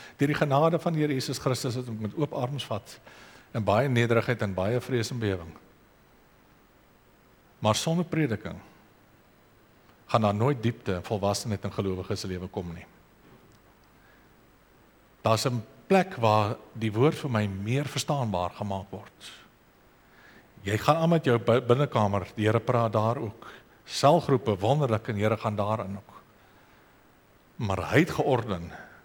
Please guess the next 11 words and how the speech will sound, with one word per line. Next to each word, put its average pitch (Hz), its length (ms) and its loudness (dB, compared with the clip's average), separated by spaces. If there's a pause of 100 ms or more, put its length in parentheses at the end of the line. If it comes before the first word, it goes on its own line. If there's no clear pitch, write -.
(1400)
prediking 107 480 0
is 92 100 -6
die 101 100 -6
nommer 95 240 -4
een. 98 220 -8 (2250)
Hoe 117 160 0
gaan 135 180 2
mense 113 300 0
tot 107 160 -2
bekering 117 480 -4
kom 87 160 -8